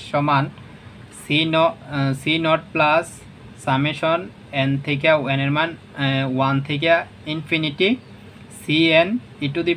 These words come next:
power i n x plus c minus n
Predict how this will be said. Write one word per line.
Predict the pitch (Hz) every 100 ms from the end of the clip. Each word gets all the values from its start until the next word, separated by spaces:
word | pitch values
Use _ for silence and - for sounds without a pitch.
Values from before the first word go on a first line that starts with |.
| -
power | 156 156 143 135
i | 143 139 143
n | 170
x | 202 - - - - - - -
plus | 151 147 151 - -
c | - 156 170
minus | 143 135 139 139 - 143
n | 165